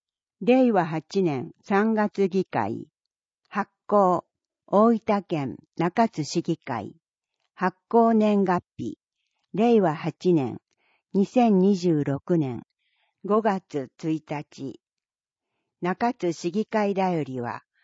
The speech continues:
中津市ホームページにも載っています。エイチティーティー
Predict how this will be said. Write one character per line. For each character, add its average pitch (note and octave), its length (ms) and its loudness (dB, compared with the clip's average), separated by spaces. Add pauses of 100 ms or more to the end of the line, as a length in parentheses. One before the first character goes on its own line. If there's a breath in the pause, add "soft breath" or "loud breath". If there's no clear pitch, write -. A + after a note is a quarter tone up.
(200)
中 F#3 340 -4
津 G#3+ 180 -8
市 - 340 -10
ホ A#3 240 2
ー - 20 2
ム A#3+ 160 0
ペ A#3 240 0
ー G3 60 0
ジ D#3 160 -2
に F3+ 100 -2
も D3+ 140 -2
載 C3 160 -6
っ - 20 -8 (160)
て D3+ 80 -4
い C#3 100 -4
ま A#2+ 200 -8
す。 - 260 -20 (1400)
エ G#3 100 6
イ G#3+ 140 2
チ G#3+ 180 -2
テ - 160 -6
ィ G#3+ 120 2
ー - 20 -20
テ - 180 -8
ィ G3 120 0
ー F3 40 -6